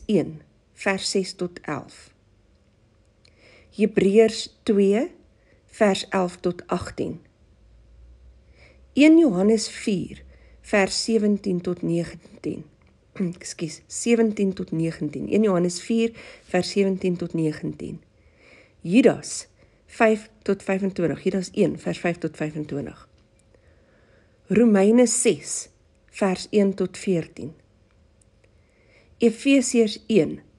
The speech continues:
vers vyftien tot tweeëntwintig. Romeine agt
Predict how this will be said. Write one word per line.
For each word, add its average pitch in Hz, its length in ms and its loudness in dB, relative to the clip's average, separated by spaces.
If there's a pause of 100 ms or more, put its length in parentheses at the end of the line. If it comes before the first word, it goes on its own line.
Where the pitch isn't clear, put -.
(200)
vers 190 360 -2
vyftien 196 520 -2
tot 175 240 -6
tweeëntwintig. 151 840 -4 (1200)
Romeine 214 640 4
agt - 460 -6